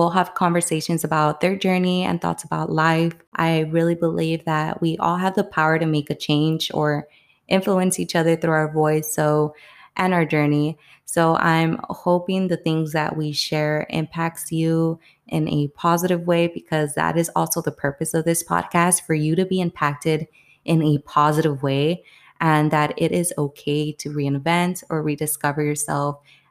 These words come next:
and really redo things as many times as you need to.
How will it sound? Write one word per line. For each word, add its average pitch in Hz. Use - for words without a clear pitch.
and 170
really 196
redo 170
things 175
as -
many 147
times 151
as 147
you 139
need 135
to. 180